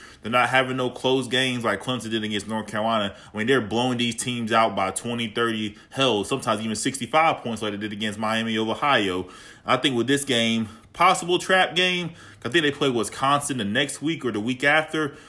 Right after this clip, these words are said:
but I don't think so. Uh, Ohio State, for like, I think this year they're playing loose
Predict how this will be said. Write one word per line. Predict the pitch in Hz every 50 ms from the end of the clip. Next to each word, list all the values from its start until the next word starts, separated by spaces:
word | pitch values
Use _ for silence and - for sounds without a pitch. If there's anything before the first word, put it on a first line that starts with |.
| - - _ _
but | 98 117 117 120 107
I | 127 147
don't | 147 139 135 123 -
think | - 151 151 135
so. | - 156 147 143 -
Uh, | - 127 123 120 - - - - - - - 127
Ohio | 131 131 160 180 180 165
State, | 160 - - 165 151 139
for | 147 151
like, | 139 123 110 101 -
I | 117
think | - - 131 147
this | 160 -
year | 147 127
they're | 117
playing | 113 131 131 127 110 98
loose | 95 98 113 131 143 156 139 - - - -